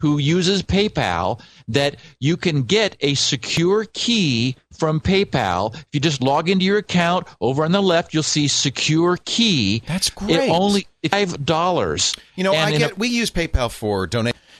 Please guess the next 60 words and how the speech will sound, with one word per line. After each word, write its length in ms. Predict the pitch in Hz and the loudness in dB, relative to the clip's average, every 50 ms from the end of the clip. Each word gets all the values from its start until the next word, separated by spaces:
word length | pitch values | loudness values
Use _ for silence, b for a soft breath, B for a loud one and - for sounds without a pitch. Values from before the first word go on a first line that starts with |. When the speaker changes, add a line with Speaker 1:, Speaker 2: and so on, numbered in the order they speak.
| b b | b b
Speaker 2:
and 180 | - 135 131 131 | -2 -2 0 0
I 140 | 131 135 | 0 0
get 240 | 135 123 139 135 127 | 0 0 0 0 2
every 600 | 123 131 131 127 117 107 110 123 123 120 117 113 110 | 2 2 2 2 2 0 0 0 2 2 2 2 2
week 260 | 101 104 101 95 - | 2 2 0 0 -2
or 60 | 95 | -2
so 260 | - - 98 90 87 | -2 0 0 0 0
somebody 300 | 82 - 104 90 90 87 | 0 0 0 0 0 0
says, 240 | 80 - 90 85 85 | 0 0 0 0 0
"I'm, 180 | 85 85 90 - | 0 -2 -2 -2
I 100 | - 95 | -4 -4
can't 260 | 92 - - 120 113 92 | -4 -2 -2 -2 -2 -2
do 160 | 101 92 92 | -2 -2 0
it. 60 | 90 | 0
I'm 80 | 85 87 | 0 0
not 160 | 92 95 - | 0 -2 -2
gonna 100 | - 92 | -4 -4
do 160 | 80 90 87 | -2 -2 -2
it. 80 | 87 80 | -2 0
I 80 | 85 87 | -2 -2
don't 160 | 85 87 - | -2 -4 -4
trust 260 | - 98 90 85 - | -4 -4 -4 -2 -2
PayPal. 500 | - 80 78 78 - 78 78 78 78 76 | -4 -4 -4 -4 -2 -2 -2 -2 -2 -2
I've 80 | 78 76 | -2 -4
had 160 | 82 80 73 | -4 -4 -4
bad 200 | 69 80 80 76 | -2 -2 -2 -2
experiences," 560 | 76 - - - 76 71 71 69 - - 67 | -4 -6 -6 -6 -6 -6 -4 -4 -6 -6 -8
and 100 | 62 60 | -8 -8
so 80 | 65 69 | -8 -8
forth 220 | 62 - 65 64 | -8 -8 -8 -8
and 80 | - - | -8 -8
so 180 | - - 71 60 | -6 -6 -4 -4
on. 140 | 60 - B B B B B B B - | -6 -6 B B B B B B B -12
But 140 | - - - | -10 -8 -4
I 140 | - 180 202 | 0 2 2
have 220 | 185 156 143 - | 2 2 2 0
to 80 | - 101 | -2 -2
say, 240 | - - 95 80 73 | -2 0 -2 -2 -2
PayPal, 680 | - 98 107 117 113 - - 85 80 76 73 73 73 - _ _ _ _ _ _ _ _ _ _ | -2 -2 -2 -2 -2 -2 -2 0 0 0 0 -2 -4 -6 _ _ _ _ _ _ _ _ _ _
especially 360 | - - - 190 202 - 131 | -4 -2 0 0 0 0 0
since 200 | 107 107 104 85 | 0 0 -2 -2
eBay 300 | - 95 98 82 71 60 | -2 -2 0 -2 -2 -4
bought 200 | - 58 53 53 | -4 -4 -4 -4
'em, 200 | 57 57 55 - - _ _ _ _ _ _ - | -4 -4 -6 -8 -12 _ _ _ _ _ _ -6
has 120 | 190 175 | -6 -4
completely 800 | - - 147 139 - - - - 185 196 202 202 - 92 85 73 69 | -4 -4 -4 -4 -6 -6 -4 -2 0 0 0 0 -2 -2 -4 -4 -4
turned 340 | - - 90 80 80 78 73 | -4 -4 -2 -2 -2 -2 -2
around 280 | 67 69 69 69 65 | -4 -4 -4 -4 -4
and 100 | 64 62 | -4 -4
refocused. 580 | 60 62 60 - - 60 62 - - - - - | -4 -6 -6 -6 -6 -6 -6 -6 -6 -8 -6 -4
And 140 | 80 92 101 - | -4 -4 -4 -4
I, 40 | 104 | -4
I 40 | |
think 140 | 101 - 143 | -4 -4 -4
people 180 | - 135 113 104 | -4 -4 -4 -4
should 140 | - 95 76 | -4 -4 -4
give 120 | 90 92 | -4 -2
'em 80 | 80 80 | -2 -2
a 60 | 71 | -2
little 300 | 78 95 95 80 65 - | -2 -2 -2 -4 -4 -8